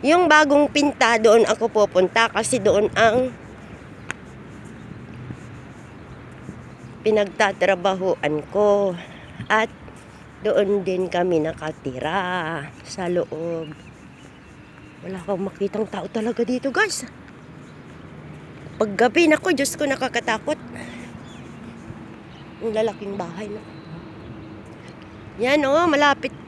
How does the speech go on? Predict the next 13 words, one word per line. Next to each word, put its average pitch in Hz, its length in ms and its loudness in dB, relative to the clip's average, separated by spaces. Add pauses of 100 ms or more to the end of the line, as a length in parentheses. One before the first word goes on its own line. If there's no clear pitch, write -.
Baka 233 240 -4
uulan. 294 640 2 (1800)
Nasa 226 320 0
labas 240 400 0
ako 233 160 -2
ba 233 160 0
naman? 269 480 -2 (2000)
Ito 262 240 2
sa - 160 -6
kabila, 202 400 0
palasyo 202 560 -2
din 175 320 -2
yan. 190 320 -4